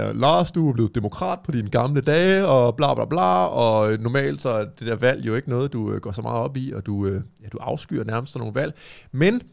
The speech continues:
jeg synes, det er lidt anderledes, når man har mulighed for at stemme ja og nej til noget. Altså det her, det er jo ikke, at man peger på en eller anden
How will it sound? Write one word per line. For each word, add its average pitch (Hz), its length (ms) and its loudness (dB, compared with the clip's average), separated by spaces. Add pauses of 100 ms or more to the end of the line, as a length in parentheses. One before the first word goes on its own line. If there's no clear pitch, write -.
(160)
jeg 127 80 -8
synes, 151 280 -2
det 127 140 -2
er 123 80 2
lidt 131 520 0
anderledes, 117 600 -4
når 110 80 -4
man 104 120 -6
har 107 60 -2
mulighed 117 340 0
for 113 140 -4
at 113 60 -2
stemme 107 240 -6
ja 104 220 0
og 117 180 -4
nej 131 320 -4
til - 180 -6
noget. 101 400 -2
Altså 104 160 -6
det 127 140 0
her, 139 120 2
det 135 120 0
er 131 40 2
jo 123 80 4
ikke, 139 120 0
at 117 60 -10
man 110 100 -8
peger 123 320 -2
på 127 100 -2
en 120 40 2
eller 117 120 -4
anden 123 240 -6